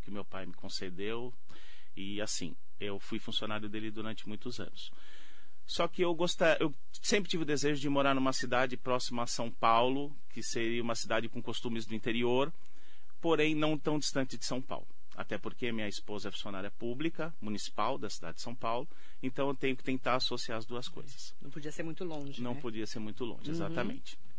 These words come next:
Speaker 1: Então, esse foi um dos motivos que eu escolhi morar em Mogi das Cruzes. Né? Ainda não mudei pra cá, mas vou mudar. Estou
Speaker 2: Uhum.
Speaker 1: construindo minha casa e vou mudar pra cá. Então, foi um dos motivos que eu escolhi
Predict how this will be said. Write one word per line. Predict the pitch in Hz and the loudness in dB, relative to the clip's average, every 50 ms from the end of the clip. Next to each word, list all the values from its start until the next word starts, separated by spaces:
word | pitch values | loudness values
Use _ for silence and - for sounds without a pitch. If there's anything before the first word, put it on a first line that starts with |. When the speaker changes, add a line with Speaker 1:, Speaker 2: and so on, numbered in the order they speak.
| - - - - - - - - - | -2 -2 -2 -2 -2 -2 -2 0 0
Speaker 1:
Então, | 135 143 - - 156 156 160 156 165 160 - - - - - | 0 0 2 4 4 4 6 4 2 2 0 0 -2 0 0
esse | - 165 160 - | 2 2 2 2
foi | - - 165 | 2 0 0
um | 160 160 160 | 2 2 0
dos | 143 135 | 0 0
motivos | 147 151 147 - - 139 135 135 | 0 0 0 0 0 0 0 0
que | - 143 | 0 0
eu | 135 | 0
escolhi | - - 147 131 127 127 | 0 0 0 0 2 2
morar | 135 135 123 123 123 | 2 2 2 0 0
em | 120 | 0
Mogi | 120 120 120 123 123 | 0 0 0 0 -2
das | 127 127 - - | -2 -2 -2 -2
Cruzes. | - 180 80 - - - - - - - - - - - - - - - - - | -2 -2 -2 -2 -2 -2 -2 -2 -2 -2 -2 -2 -2 0 0 -2 -2 -2 -2 -2
Né? | 98 98 104 - - | -2 -2 -2 0 0
Ainda | 110 117 110 117 131 156 170 160 185 165 | 0 0 2 2 2 2 2 2 2 2
não | 160 156 160 165 | 2 2 2 2
mudei | 175 175 170 135 123 127 131 | 0 0 0 2 2 2 2
pra | - 151 170 | 0 0 0
cá, | - 101 78 | -2 -2 -2
mas | 78 85 92 - | -2 -2 -2 -2
vou | 104 104 | -2 0
mudar. | 110 123 131 117 82 - - - - | 0 0 0 -2 -2 -2 -2 -2 -2
Estou | - - - 104 101 | -2 0 0 0 -2
Speaker 2:
Uhum. | - | 0
Speaker 1:
construindo | 107 101 - - 95 95 98 | -2 -2 -2 -2 -2 -2 -2
minha | 98 110 117 | -2 -2 -2
casa | - - 110 107 113 123 127 | -2 -2 -2 -2 -2 -2 -2
e | 127 | -2
vou | 131 127 131 | -2 0 0
mudar | 139 127 127 123 | 0 -2 -2 -2
pra | - - 127 | -2 -2 -2
cá. | - - - - - - - - - - - - - - | -2 -2 -2 -2 -2 -2 -2 -2 -2 -2 -2 -2 -2 0
Então, | 127 - 156 160 160 | 0 2 2 2 2
foi | - - 165 160 165 | 2 2 2 2 2
um | 185 208 | 2 2
dos | 196 196 170 | 0 0 0
motivos | 160 160 160 - 170 151 - | 0 0 0 0 0 0 0
que | - - | 0 0
eu | 156 | 0
escolhi | - - - 160 151 160 185 | 0 0 0 0 0 0 0